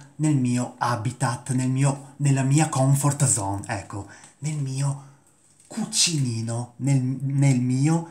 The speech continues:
famoso cucinino. Come state, raga? Io spero che voi state bene, io sto bene, tutto sommato sto bene. È arrivata una perturbazione, ammazza, una perturbazione, raga, che sta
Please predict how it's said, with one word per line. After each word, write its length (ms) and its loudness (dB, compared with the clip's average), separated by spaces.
famoso 840 -2
cucinino. 840 -4
Come 220 -4
state, 280 -4
raga? 520 -2
Io 100 -2
spero 240 0
che 100 -2
voi 120 2
state 280 -6
bene, 540 -4
io 140 2
sto 220 -4
bene, 440 -2
tutto 220 -6
sommato 360 -4
sto 200 -6
bene. 400 -8
È 140 -2
arrivata 480 2
una 160 2
perturbazione, 1200 -4
ammazza, 880 -8
una 300 -2
perturbazione, 1080 -4
raga, 440 -10
che 120 -8
sta 440 -6